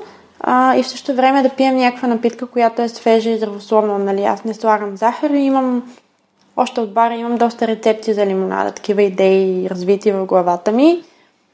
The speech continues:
И всичко тръгна на шега. Аз направих един такъв мой, а,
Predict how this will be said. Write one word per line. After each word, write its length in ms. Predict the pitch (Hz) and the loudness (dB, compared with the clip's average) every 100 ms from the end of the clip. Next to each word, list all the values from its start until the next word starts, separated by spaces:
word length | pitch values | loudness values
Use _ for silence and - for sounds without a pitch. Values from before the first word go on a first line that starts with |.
| _ _ | _ _
И 60 | 277 | -2
всичко 300 | 320 - 330 | 0 0 2
тръгна 280 | 339 370 392 | 2 4 4
на 160 | 381 | 2
шега. 280 | 339 262 254 | 0 -2 2
Аз 160 | 277 277 | 2 0
направих 320 | 247 233 233 | 0 0 0
един 160 | 233 | -4
такъв 280 | 233 240 240 | -4 -6 -4
мой, 460 | 240 233 233 226 220 - | 0 2 4 2 -2 -2
а, 360 | 233 226 226 | 0 2 0